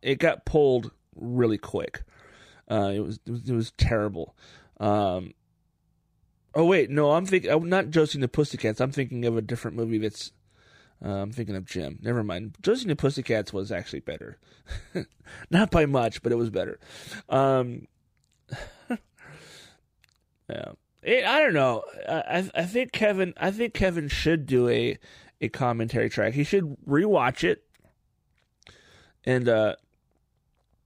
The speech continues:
and, uh, and do a commentary track. At the very least, he should make it available as a free download or something, so people can listen to it as they're watching the movie. 'Cause Zack and Miri, actually, I thought was a very funny movie,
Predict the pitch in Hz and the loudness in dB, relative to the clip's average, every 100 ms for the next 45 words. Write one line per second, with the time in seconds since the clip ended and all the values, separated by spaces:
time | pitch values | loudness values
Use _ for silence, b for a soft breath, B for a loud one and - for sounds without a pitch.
0 | _ _ _ 117 110 101 101 107 117 123 | _ _ _ -6 -6 -4 -6 -8 -6 0
1 | 120 107 - 113 117 110 113 123 117 - | 2 2 -2 -6 -2 -2 -2 -2 -2 -2
2 | - 233 277 262 208 175 - 165 156 147 | -2 0 2 2 4 2 2 -2 0 -2
3 | 139 135 131 110 117 123 123 120 110 107 | -2 0 0 2 0 2 2 2 0 -6
4 | 131 117 107 107 117 110 110 113 107 98 | -4 -4 -4 -4 -6 -6 -6 -8 -8 -10
5 | 113 b b b b - - 107 113 117 | -12 b b b b -10 -4 -2 -2 -4
6 | 117 110 113 117 117 - 113 110 117 110 | -6 -8 -8 -2 -2 -2 -2 -4 -2 -2
7 | 101 101 110 110 110 98 104 B B B | -4 -6 -10 -10 -10 -8 -10 B B B
8 | B 175 160 143 - 139 226 - 190 160 | B 2 2 0 -8 0 0 2 2 2
9 | 151 135 123 131 143 139 104 120 135 120 | 4 2 0 0 0 2 2 0 0 0
10 | 123 117 113 117 127 139 113 139 131 123 | 0 0 0 0 0 0 0 -2 -2 -2
11 | 123 127 123 | -4 -2 -4